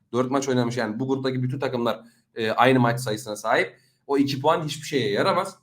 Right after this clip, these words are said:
Biraz oynamak isteyecektir Bulgarlar burada. Ama ben burada o açıklardan falan hani o oyunu oynamak isteyen Bulgarlara karşı daha kaliteli olan bir takım Karadağ'ın minimum iki gol atacağını düşünüyorum. Ee, bir doksan yedi oranı vardı. Ev sahibi bir buçuk gol üstüne.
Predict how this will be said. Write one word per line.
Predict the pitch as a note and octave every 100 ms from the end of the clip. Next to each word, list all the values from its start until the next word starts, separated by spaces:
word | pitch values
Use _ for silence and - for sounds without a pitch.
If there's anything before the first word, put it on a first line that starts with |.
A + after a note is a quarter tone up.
| -
Biraz | C4+ G#3
oynamak | F3 D#3+ D#3+ D#3
isteyecektir | - A#2+ A2+ A2+ G#2
Bulgarlar | A2 A2 G#2+ G#2
burada. | A2+ A2+ D4+ - _ _ -
Ama | E3+ F3
ben | F3 D#3
burada | D3+ G3 G3 - _ -
o | F#3+ -
açıklardan | E3+ - - E3 C3 B2+
falan | C3+ A#2+
hani | A#2 A#2+
o | C3+ C3+
oyunu | C#3 D3+ D#3+ D3+
oynamak | C#3+ D3+ E3 D3+
isteyen | - B2+ A#2+
Bulgarlara | C#3 C#3 D3 D3+ D3+
karşı | C#3 G#2+ B2
daha | C3+ D3
kaliteli | A2+ G2 G2 F#2+
olan | F#2+ A#2+
bir |
takım | B2 F#2+ F#2+
Karadağ'ın | C3 B2+ G#2+ C#3+ - _ _
minimum | D#3+ C#3 C3+
iki | B2 C#3+
gol | D#3
atacağını | D#3 D3+ D#3
düşünüyorum. | D#3 - D#3 D#3 - _ _ _ D3
Ee, | C#3+ C#3 C3+ C#3+ -
bir | B2+ D#3 F3+
doksan | C#3+ B2+ B2+ A#2
yedi | A#2+ D3+
oranı | B2+ B2+ C3 C#3
vardı. | A#2+ B2+
Ev | D3
sahibi | B2+ A#2+ B2
bir | B2
buçuk | - - B2
gol | C#3+
üstüne. | A#2 -